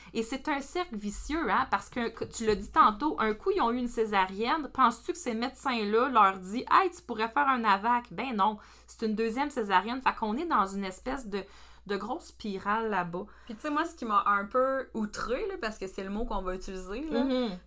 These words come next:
Speaker 2: c'est le fait que la femme, même si elle croit en ses capacités, puis si elle a le désir de faire un accouchement,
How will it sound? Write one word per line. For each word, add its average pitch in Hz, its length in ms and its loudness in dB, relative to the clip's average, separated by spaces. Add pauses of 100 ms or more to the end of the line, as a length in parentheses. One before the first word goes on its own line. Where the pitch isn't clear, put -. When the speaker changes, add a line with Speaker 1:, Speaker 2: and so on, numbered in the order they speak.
(100)
Speaker 2:
c'est 269 120 -2
le 214 140 0
fait 285 260 -4
que 262 100 -4
la 208 180 0
femme, 240 640 0 (200)
même 226 300 0
si 247 140 -6
elle 190 140 -2
croit 240 240 2
en 226 40 2
ses 196 200 -8
capacités, 185 720 -6
puis - 160 -18
si 196 80 -8
elle 185 160 0
a 180 60 4
le 180 140 -4
désir 208 680 -4
de 196 120 -4
faire 185 200 -2
un 180 160 -8
accouchement, 196 580 -8